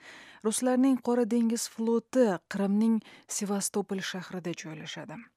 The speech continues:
Kecha, shuningdek, Ukraina vaqtli rahbarlari, muxolifat yetakchisi Arseniy Yatsenyukni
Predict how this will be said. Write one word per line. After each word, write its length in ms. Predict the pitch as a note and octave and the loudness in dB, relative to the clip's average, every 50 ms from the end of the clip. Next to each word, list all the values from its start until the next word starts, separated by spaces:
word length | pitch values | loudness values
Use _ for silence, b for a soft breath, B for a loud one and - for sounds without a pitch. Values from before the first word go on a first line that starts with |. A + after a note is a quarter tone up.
| _ B B B B B B B B B B | _ B B B B B B B B B B
Kecha, 340 | - C4+ C#4 - - C#4 C4+ | -2 -2 0 0 0 0 0
shuningdek, 720 | B3 - C#4+ C4+ B3 A#3 A3 G#3 G3 G#3 G#3 - - - - - - | 0 0 4 6 6 6 6 6 4 2 0 -2 -6 -12 -10 -6 -6
Ukraina 460 | G#3+ - - B3 B3+ C#4 C4+ C#4+ C4 | -4 -2 0 2 2 4 4 2 2
vaqtli 480 | G#3 A3 G#3+ - - - A3+ B3 B3+ | 2 2 0 -2 -4 -4 0 0 2
rahbarlari, 720 | A3 G#3 G3 F#3 F3 F#3+ F#3+ F3+ F3 E3 D#3 D3+ C#3+ C#3+ - | 0 0 -2 -4 -4 -4 -4 -4 -4 -6 -6 -6 -6 -6 -4
muxolifat 500 | D#3 F3+ - - A#3 B3 - D4 D4 - C4+ | -4 -2 0 2 2 2 4 2 0 0 0
yetakchisi 480 | C4 - B3 A#3+ - - - - B3+ A3+ - | -2 -2 -2 -2 -2 -4 -2 0 0 0 0
Arseniy 640 | - - G#3+ G#3 G3 - - B3 A#3+ A3 G#3+ G#3 G3 F#3+ | 2 0 0 0 -2 -2 -2 0 2 2 2 2 0 0
Yatsenyukni 720 | F#3+ F3+ - - G3+ G3 G3 G#3 G3+ - A#3 C4 D4+ E4+ | -2 -4 -4 -4 -2 0 0 0 0 2 4 4 4 4